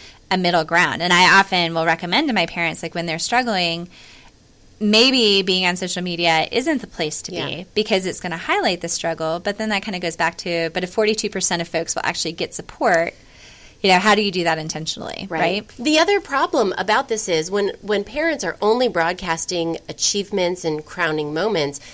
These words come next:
Speaker 2: that closes the door on some of the people in their community feeling like they can talk to them, right? So
Speaker 1: Yeah.
Speaker 2: even if you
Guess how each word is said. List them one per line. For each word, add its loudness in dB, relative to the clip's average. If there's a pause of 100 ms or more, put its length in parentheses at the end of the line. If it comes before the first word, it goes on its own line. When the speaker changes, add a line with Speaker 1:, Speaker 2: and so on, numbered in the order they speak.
(140)
Speaker 2:
that -2
closes -2
the -6
door 2
on 0
some -4
of -4
the -8
people -10
in -2
their -2
community -6
feeling -4
like -6
they -6
can -6
talk -10
to -12
them, -6
right? 0
So 2
Speaker 1:
Yeah. -2
Speaker 2:
even 0
if -2
you -4